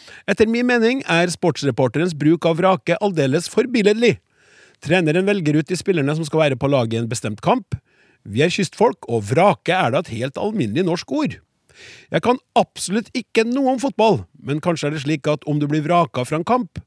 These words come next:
kan du ha egenskaper som gjør at du blir med neste kamp mot et annet lag. For meg gir det mening. Så har vi å vrake en bil. Da mener jeg at bilen enten er kjørt til vrak, altså totalskada etter en kollisjon, eller levert inn på et mottakssted for biler som skal kondemne-,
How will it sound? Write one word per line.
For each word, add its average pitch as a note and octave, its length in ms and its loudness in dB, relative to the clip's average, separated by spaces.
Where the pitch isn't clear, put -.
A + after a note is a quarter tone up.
kan B2+ 160 -4
du A#2 80 0
ha C#3 80 2
egenskaper B2 640 -4
som D#3 160 -4
gjør C3 140 0
at B2 100 -8
du D3 220 -2
blir D#3+ 160 4
med C3+ 160 0
neste D#3+ 240 -4
kamp F3 240 0
mot E3+ 100 -2
et F#3 140 -4
annet A#3 220 0
lag. C3 260 2
For - 160 -10
meg A2+ 160 -6
gir B2 160 -2
det B2 80 -2
mening. A2+ 240 -6
Så - 240 0
har B3+ 80 4
vi B3 80 2
å A#3+ 80 4
vrake A3 400 2
en G#3 140 0
bil. F#3 260 2
Da A#2 100 -6
mener C3+ 300 2
jeg B2 140 0
at - 100 -14
bilen B2+ 260 -2
enten A#2+ 260 -4
er A#2 60 -4
kjørt A2 220 -4
til A#2 140 -4
vrak, D#3 420 0
altså A2+ 300 -4
totalskada G2+ 800 -6
etter B2 160 -8
en A#2 80 -8
kollisjon, G3+ 480 -2
eller A3 180 4
levert G#3 400 0
inn F#3+ 140 -2
på G3 100 2
et F3+ 140 -4
mottakssted C3 480 -2
for E3 160 -2
biler D#3 240 0
som C#3 140 -6
skal D#3 180 -2
kondemne-, E3 460 -2